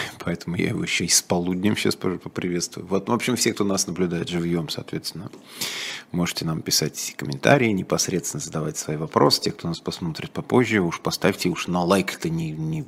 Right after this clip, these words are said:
не поскупитесь. Тем более, что это согласно алгоритмам данного изобретение человечества под названием YouTube помогает рас-, э, распространять хорошие, интересные видео как можно шире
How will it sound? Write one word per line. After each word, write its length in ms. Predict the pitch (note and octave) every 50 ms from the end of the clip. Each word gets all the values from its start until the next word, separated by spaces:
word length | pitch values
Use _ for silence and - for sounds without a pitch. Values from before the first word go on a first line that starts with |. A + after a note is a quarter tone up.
| - C#3+
не 300 | C#3+ D3 D3 D3 D3 C#3+
поскупитесь. 840 | - - - - - C#3+ - - - - - - - - - - - - - _ - - - - - - - - - _ -
Тем 160 | - - C#2
более, 240 | D#2+ D#2+ D2+ D2+ -
что 220 | - - - E2
это 300 | D#2+ D#2+ D#2 - - D2
согласно 600 | - - - D2 D2+ E2+ F2 F2 - - D#2 D#2+
алгоритмам 560 | E2 D#2+ F2 F2 E2 - - D#2 - - C#3+
данного 500 | C3+ E2+ D#2 D2 D2 C#2+ C#2+ C#2+ D2 - - - _ _ - - - - - - - - - -
изобретение 580 | - - E2+ D#2 - D#2+ D#2 - - E2 D#2 D2+
человечества 520 | - - E2 E2 F2+ A2+ - - - - -
под 100 | E2 E2+
названием 420 | F2+ E2+ D#2+ F2 E2+ D#2+ D#2 D#2
YouTube 360 | D2+ D#2 D#2 - G#2 - - - -
помогает 440 | - D#2+ E2 D#2+ F#2 F#2 F2 - F2
рас-, 320 | - - - - - - -
э, 200 | F2 A#2+ E3+ -
распространять 800 | F3 F3 - - - - - - - D#3+ D#3 D#3+ D#3 C#3+ - - -
хорошие, 440 | - - D#3+ - - - - - D2+
интересные 460 | - - D2 D2+ D2 - - C#2 C#2
видео 380 | D#2 G#2+ A2 G#2 G2 F#2 F2 D#2+
как 240 | - E2 C#2+ - -
можно 320 | D2+ D2+ C#2 - C2+ C2+
шире 400 | - - - E2+ F#2 F2+ F2+ -